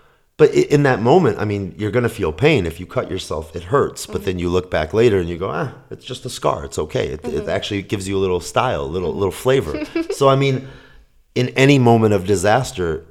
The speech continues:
Speaker 1: it hurts. Of course it hurts. And, uh, and it takes time to come back from it. But anything you survive makes you more resilient.
Speaker 2: Did that experience make it more difficult for you to try other projects again later on in your life?
Speaker 1: I, I wish I would have learned that lesson, but no.
Speaker 2: <laughs>
Speaker 1: Obvious-,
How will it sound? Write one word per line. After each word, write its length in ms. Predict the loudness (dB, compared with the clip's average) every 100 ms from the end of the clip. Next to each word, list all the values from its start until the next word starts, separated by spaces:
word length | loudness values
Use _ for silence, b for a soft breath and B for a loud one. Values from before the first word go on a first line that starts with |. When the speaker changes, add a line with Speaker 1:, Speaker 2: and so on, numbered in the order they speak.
| _
Speaker 1:
it 100 | -6
hurts. 500 | 0 -2 -2 -8 -8
Of 100 | -12
course 340 | -14 -8 -8 -8
it 100 | -14
hurts. 360 | -16 -18 -20 -10
And, 300 | -8 -6 -6
uh, 160 | -6 -4
and 100 | -6
it 140 | -6
takes 260 | -4 -6 -6
time 260 | -6 -6
to 60 | -6
come 220 | -8 -6
back 240 | -4 -6 -6
from 220 | -10 -10
it. 100 | -12 -8
But 200 | -8 -6
anything 340 | -6 -6 -8
you 120 | -8
survive 460 | -8 -8 -6 -6 -4
makes 220 | -6 -6
you 60 | -4
more 180 | -2 0
resilient. 540 | 0 0 -2 -4 -14 _ -12
Speaker 2:
Did 180 | -2 -2
that 200 | -2 -10
experience 600 | -14 -16 -14 -12 -12 -14
make 300 | -14 -14 -12
it 340 | -12 -14 _ -12
more 320 | -8 -8 -8
difficult 480 | -10 -14 -14 -16 -14
for 80 | -16
you 80 | -16
to 100 | -16
try 380 | -10 -8 -6
other 240 | -6 -8 -8
projects 420 | -10 -12 -12 -14
again 240 | -14 -12
later 240 | -10 -10 -10
on 140 | -14
in 100 | -14
your 120 | -14 -14
life? 260 | -14 -16 -12
Speaker 1:
I, 300 | -8 -6 -4
I 20 |
wish 380 | -6 -2 -2 0
I 60 | -2
would 160 | 0
have 140 | -2 -4
learned 280 | -6 -4 -4
that 180 | -4
lesson, 320 | -2 -4 -2 -2
but 160 | -2
no. 300 | 0 0 0 0
Speaker 2:
<laughs> 400 | -2 0 -2 0
Speaker 1:
Obvious-, 460 | 2 4 4 -2 -4